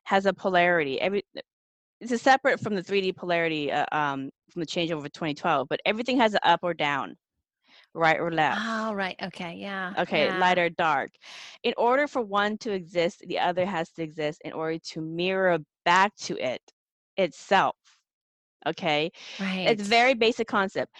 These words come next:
Speaker 1: and you cannot get away with it in creation. All right? It needs, everything needs a mirror, otherwise it wouldn't know itself.
Speaker 2: Oh, that makes sense. Yeah.
Speaker 1: Okay? You wouldn't know
Speaker 2: Yeah.
Speaker 1: that you exist if I'm not looking at you.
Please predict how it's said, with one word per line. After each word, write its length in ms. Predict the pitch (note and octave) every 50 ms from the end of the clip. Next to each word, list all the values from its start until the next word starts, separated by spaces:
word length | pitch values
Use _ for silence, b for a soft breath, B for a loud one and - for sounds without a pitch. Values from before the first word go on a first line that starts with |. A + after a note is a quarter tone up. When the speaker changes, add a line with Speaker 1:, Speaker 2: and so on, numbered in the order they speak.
| B B
Speaker 1:
and 120 | - G3 G3+
you 80 | G#3+
cannot 280 | - - C4 B3+ C4+ C4+
get 140 | D4 C4 A#3
away 260 | A3 G3+ F#3+ G3 G3 G3
with 120 | G3 -
it 80 | D#3+ -
in 120 | D#3 E3+
creation. 480 | - - E3 D#3+ D3+ D3+ - - A2+ - - _ _ _ _ _ _ _ _ _ _ _ _ _ _ _ _ _ _ _ _ -
All 80 | D3+
right? 240 | D3+ D3 D3 D#3 - _ _ _ _ _
It 220 | - - G#3+ A3+ G3+
needs, 300 | A#3 B3 B3 A3 - - _
everything 600 | F3+ G#3+ A3 A3 B3 A#3 A3 B3 B3 A#3 A3+ A3+
needs 220 | G#3+ G3+ G3 F#3+ G3
a 60 | F#3+
mirror, 340 | F#3+ F#3+ F#3+ G3 F#3+ F3+ D#3+ D3
otherwise 760 | - E3 F3 F#3 F#3 F3 E3+ D#3+ D#3+ E3 D#3+ F3 - - _ _ _
it 60 | - F#3+
wouldn't 260 | G3 G3 G3 F#3+ F#3+
know 160 | F#3 F#3 F#3
itself. 580 | F3+ F3+ - - D3+ C#3 - - _ _ _ _ _ _ _ _ _ _ B B B B B B B B B B B _ _ _ _ _ _ _ -
Speaker 2:
Oh, 220 | G3 F#3 F#3 F#3
that 120 | F3+ F3+ F3
makes 180 | F3+ E3+ -
sense. 400 | - D#3 D3 D3+ E3 - - - - _ -
Yeah. 380 | - F3 E3 D#3+ D3+ D3+ E3 - F3+
Speaker 1:
Okay? 320 | F#3 - F3+ E3+ E3 F3
You 260 | F3 F#3 G#3+ A#3+ C#4 D4
wouldn't 260 | D#4 D#4+ D4+ C#4 B3+
know 160 | A#3+ A#3+ C4
Speaker 2:
Yeah. 20 | B3+
Speaker 1:
that 160 | B3 A#3 A3
you 120 | A#3 A3+
exist 280 | A3+ G#3+ G#3 A#3+ B3 -
if 80 | A3 A3
I'm 180 | G#3 G#3+ A3
not 180 | A3 G#3 F#3+ F#3+
looking 300 | G#3 G#3+ - - A3+ G3+
at 120 | E3+ B2+
you. 280 | F3 F3 D#3 C#3 C3+